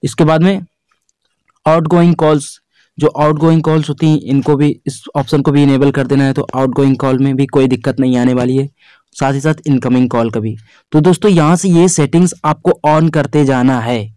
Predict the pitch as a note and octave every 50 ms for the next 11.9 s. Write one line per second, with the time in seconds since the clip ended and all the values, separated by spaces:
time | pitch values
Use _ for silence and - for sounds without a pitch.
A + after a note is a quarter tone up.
0 | _ _ _ _ _ _ _ - - C#3 D#3 D#3+ D#3 D3+ D3 - - E3 - -
1 | D#3+ D3 C#3+ C#3 C#3 D3 F3 E3+ E3+ F3 F3 F3 F3 F3 - G3 F#3+ F3+ F#3+ F3
2 | E3+ D#3 - E3+ - - D3+ D3+ D#3 E3+ E3 D#3 - - C#3 C3+ B2+ A#2 A2 -
3 | _ _ _ _ _ - D3 D3+ C#3 - F3+ F3+ D#3+ D3+ - - D3 - - D3
4 | C3+ D#3+ D#3+ C#3+ B2+ A#2+ C3+ C#3+ - - - C3+ C3 C#3 C#3 C#3 C#3 E3+ E3 D3+
5 | D#3+ - _ - - _ _ - C#3+ D3 C#3+ D3 F3+ E3 E3+ - C3+ C#3+ C#3+ -
6 | - C3+ B2 B2 B2 A#2 G2+ C3+ C#3 G3 G#3 G#3+ F3+ _ _ _ _ _ _ _
7 | _ _ _ - _ _ _ _ - - D3+ D3+ D3+ D3 - E3+ E3 C#3+ D#3+ D#3
8 | D3+ C#3+ A#2+ A2+ - - _ _ _ - C#3+ C#3+ C#3 - D#3 D3+ C#3+ C#3 - C#3
9 | C3 C3 D3 D3 C#3 - - _ _ _ _ _ _ _ _ - C3+ C3 A2+ -
10 | A#2+ - - C#3+ C3 C3 A2+ C3+ - - E3 D3+ D#3+ E3 D#3 D3 D3+ _ _ _
11 | _ _ - C#3 C3+ C3 B2+ A#2+ C3 A#2+ G#2+ A#2+ A2 A2 A#2 A2+ G#2+